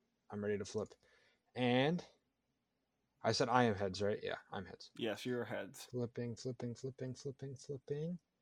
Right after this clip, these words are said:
Speaker 1: It is tails. So, sir, would you like to go first or second?
Speaker 2: I defer to you.
Speaker 1: Defer to me? I see why he did that. Okay. Our first category is the hypercoaster category.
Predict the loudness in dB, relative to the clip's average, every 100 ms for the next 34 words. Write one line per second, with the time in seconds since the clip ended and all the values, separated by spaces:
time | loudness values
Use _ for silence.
0 | _ -20 _ 6 8 6 4 4 6 8
1 | 6 4 0 2 6 8 8 6 6 6
2 | 6 4 2 6 8 6 6 4 4 0
3 | 0 0 -2 -4 -12 -16 _ _ _ _
4 | _ -4 2 4 4 4 2 -2 2 4
5 | 4 4 2 4 2 0 -8 -12 -20 _
6 | _ -20 _ -10 -8 0 2 2 0 -2
7 | 0 0 0 -2 -10 -20 _ _ _ _
8 | _ _ _ -14 -2 2 4 6 4 4
9 | 4 6 4 2 0 0 2 -2 -2 -10
10 | -12 -10 -10 -16 6 6 12 12 12 12
11 | 4 -12 -16 -20 -20 _ _ _ _ _
12 | _ -18 -18 _ _ -20 2 8 8 10
13 | 8 8 6 10 10 12 10 6 2 0
14 | 0 0 4 2 4 -4 -2 -4 -4 -6
15 | 0 0 0 -4 -6 -10